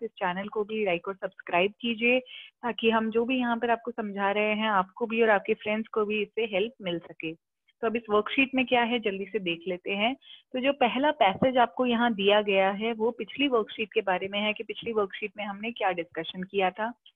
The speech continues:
तो short में वो जल्दी से मैं आपको बता देती हूँ।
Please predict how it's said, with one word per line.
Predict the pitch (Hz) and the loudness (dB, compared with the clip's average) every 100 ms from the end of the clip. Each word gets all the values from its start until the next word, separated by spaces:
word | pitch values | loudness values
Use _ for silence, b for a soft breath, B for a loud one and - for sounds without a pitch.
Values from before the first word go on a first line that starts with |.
| _ _ - | _ _ -2
तो | 247 | 0
short | - 247 254 | 6 6 6
में | 269 | 2
वो | 254 | 0
जल्दी | 240 208 214 | 2 2 0
से | 220 | -2
मैं | 226 214 | 0 0
आपको | 208 240 | 0 -2
बता | 196 170 160 | -2 -2 -4
देती | 170 170 196 | -4 -4 -6
हूँ। | 202 254 | -4 -4